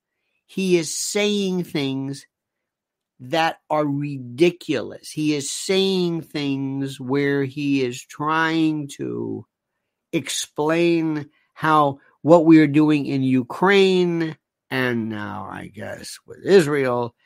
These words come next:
is to send a message to China where we are supposed to be meeting, theoretically, with, with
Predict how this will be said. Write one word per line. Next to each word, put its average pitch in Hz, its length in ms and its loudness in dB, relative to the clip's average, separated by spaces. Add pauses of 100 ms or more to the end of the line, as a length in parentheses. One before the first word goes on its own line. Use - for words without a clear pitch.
(380)
is 165 260 6
to 156 120 -4
send 208 460 2
a 170 60 2
message 160 920 -4
to 131 480 0 (200)
China 185 760 0 (920)
where 180 480 6
we 190 320 6
are 170 200 8
supposed 170 640 4
to 147 80 -2
be 143 180 0
meeting, 160 580 4
theoretically, 113 640 -4
with, 113 300 -4 (120)
with 120 260 -6